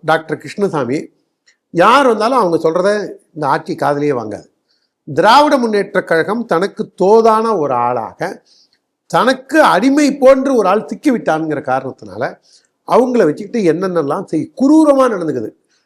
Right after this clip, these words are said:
இது வந்து நான் சாப்பாடு விஷயத்துல மட்டும் சொல்லல. அதுல கொடுமை என்னன்னா, அவன்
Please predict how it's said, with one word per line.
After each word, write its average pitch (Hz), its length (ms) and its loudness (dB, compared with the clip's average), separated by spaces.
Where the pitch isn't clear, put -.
இது 151 260 0
வந்து 185 240 0
நான் 180 180 -2
சாப்பாடு 220 480 2
விஷயத்துல 170 340 -4
மட்டும் 139 260 -6
சொல்லல. 107 240 -10
அதுல 123 260 0
கொடுமை 220 380 2
என்னன்னா, 113 520 -6
அவன் 190 400 0